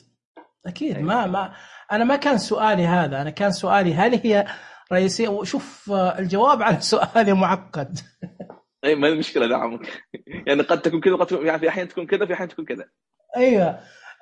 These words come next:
Speaker 1: ال-، ال-،
Speaker 2: أيوة.
Speaker 1: شوف، هي، هي فكرة ال-، ال-، القطع، آه، فك-، فكرة ال-، ال-، ال-، ال-، الزر، هل هو أساسي أو ثانوي؟ إنه يحتاج
Speaker 2: أيوة.
Speaker 1: مساعد ولا ما يحتاج مساعد؟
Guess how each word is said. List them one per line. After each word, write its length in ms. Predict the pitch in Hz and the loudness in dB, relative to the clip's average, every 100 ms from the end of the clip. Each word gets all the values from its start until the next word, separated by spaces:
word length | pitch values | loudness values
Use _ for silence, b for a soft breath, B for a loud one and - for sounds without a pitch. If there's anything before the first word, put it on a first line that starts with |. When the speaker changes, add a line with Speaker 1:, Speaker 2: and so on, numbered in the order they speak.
| 180 | -2
Speaker 1:
ال-، 240 | 180 156 | -2 -4
ال-، 280 | 180 202 - | -6 -8 -10
Speaker 2:
أيوة. 100 | 202 | -12
Speaker 1:
شوف، 260 | - 277 240 | -6 -4 0
هي، 380 | 285 226 240 277 | 0 0 2 0
هي 60 | |
فكرة 460 | 247 320 285 269 233 | 0 0 0 2 2
ال-، 120 | 214 | 2
ال-، 400 | 196 196 190 180 | 2 0 0 0
القطع، 480 | 175 170 - 202 175 | -2 0 0 2 0
آه، 300 | 147 175 170 | 0 -2 -2
فك-، 260 | - - | -6 -12
فكرة 440 | 185 240 247 220 190 | -6 -2 0 2 0
ال-، 180 | 170 B B B B _ | -2 B B B B _
ال-، 320 | 175 170 170 170 | -2 -2 -4 -6
ال-، 180 | 160 | -4
ال-، 340 | 156 160 151 147 147 - 160 | -4 -4 -4 -6 -6 -6 -8
الزر، 460 | 151 175 233 170 | -2 2 2 0
هل 140 | 151 208 | -2 -2
هو 160 | 185 | 0
أساسي 480 | 170 175 233 226 202 | -2 0 0 0 0
أو 80 | 180 | 0
ثانوي؟ 500 | 180 208 185 196 214 b b b _ 208 | 2 2 2 0 -4 b b b _ -2
إنه 280 | 214 208 208 | 0 -2 -2
يحتاج 600 | 196 - - 240 247 247 | -2 -2 0 2 2 0
Speaker 2:
أيوة. 220 | - 202 | -6 -8
Speaker 1:
مساعد 440 | - 233 254 226 | -2 0 2 2
ولا 160 | 220 202 | 2 2
ما 120 | 196 | 2
يحتاج 360 | 180 - 170 160 | 0 0 0 0
مساعد؟ 500 | 156 - 135 127 | -4 -6 -8 -10